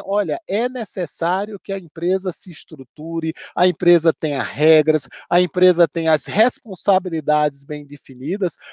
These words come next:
Por quê? Porque se mais à frente alguém questionar,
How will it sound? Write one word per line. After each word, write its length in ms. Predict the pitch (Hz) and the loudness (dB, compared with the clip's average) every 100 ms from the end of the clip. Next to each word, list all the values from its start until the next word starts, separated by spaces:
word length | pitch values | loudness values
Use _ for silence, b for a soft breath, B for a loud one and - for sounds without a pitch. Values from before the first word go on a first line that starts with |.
| B | B
Por 160 | 285 226 | -6 2
quê? 180 | 208 180 | 4 4
Porque 220 | - 196 | 2 -2
se 180 | - 196 | 0 -2
mais 400 | 190 302 370 339 | 2 4 4 4
à 80 | |
frente 460 | 311 - 190 185 175 | 2 0 -2 0 0
alguém 340 | 151 143 208 | 0 0 -4
questionar, 680 | 285 262 - 285 240 185 143 | -2 -4 -4 -10 -4 0 2